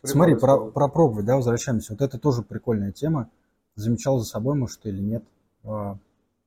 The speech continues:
Speaker 1: про
Speaker 2: Ставьте палец, кого раздражает, когда люди руками едят.
Speaker 1: Вот я даже сф-,
Speaker 2: <laughs>
Speaker 1: я даже сформулировал это, нашёл. Как не потерять вкус с учётом того, что мы постоянно пробуем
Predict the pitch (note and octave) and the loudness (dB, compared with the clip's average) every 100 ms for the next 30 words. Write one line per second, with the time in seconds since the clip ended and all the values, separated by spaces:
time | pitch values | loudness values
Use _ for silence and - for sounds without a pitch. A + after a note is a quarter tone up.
0 | _ _ _ _ _ _ _ _ - - | _ _ _ _ _ _ _ _ -20 -8
1 | B2 C3+ C#3 C3 B2 - _ _ C3+ C3 | 2 6 6 6 2 -4 _ _ -4 -2
2 | - C#3+ C#3 - B2 A#2 A2 A2 A#2 A#2+ | -2 -4 -4 -2 0 2 2 0 0 0
3 | A2 - G2+ G#2 G#2+ G#2 G2+ G#2 G2+ F#2+ | -2 -4 -12 -10 -10 -10 -14 -16 -16 -16
4 | F2+ _ _ _ _ _ _ - B2+ B2+ | -20 _ _ _ _ _ _ -4 0 4
5 | G#3 F3+ D#3+ D3 C3+ C#3 C3+ - D3 D#3 | 4 4 0 4 6 6 2 0 2 4
6 | E3+ G#2+ G#2 G#2+ A2 - D3+ D#3+ C3 C3 | 6 4 0 -4 -4 -4 -4 0 0 0
7 | A#2+ - C3 A#2+ - C#3+ - A2+ B2+ B2 | -2 -2 -2 -2 -2 -4 -4 -10 -10 -4
8 | B2+ C3 - A#2+ A2 - C3 A#2+ - D#3+ | 0 0 -2 -6 -8 0 0 0 0 0
9 | F#3+ A#2+ | 2 0